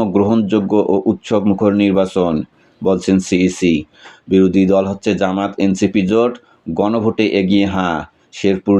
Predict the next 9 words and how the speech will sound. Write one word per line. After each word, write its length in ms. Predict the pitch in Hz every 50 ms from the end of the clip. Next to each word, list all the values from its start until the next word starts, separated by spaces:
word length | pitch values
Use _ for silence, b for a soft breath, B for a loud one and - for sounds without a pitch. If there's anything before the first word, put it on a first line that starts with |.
| 90
দুই, 200 | 82 98 104 107 110
চট্টগ্রাম 540 | 92 - 98 92 - 107 92 87 98 98 98 98 92
দুই 240 | 85 95 101 110 117 - -
ও 80 | 95 98
চট্টগ্রাম 580 | 95 - 104 98 98 - 101 95 101 101 101 104 101 -
চার 200 | - 104 98 107 107 -
আসনের 380 | - 107 - - 101 104 104 101
ফলাফল 440 | 95 - 107 98 98 95 - 98 - - 92
স্থগিত। 500 | 90 - - 98 90 90 92 85 82 -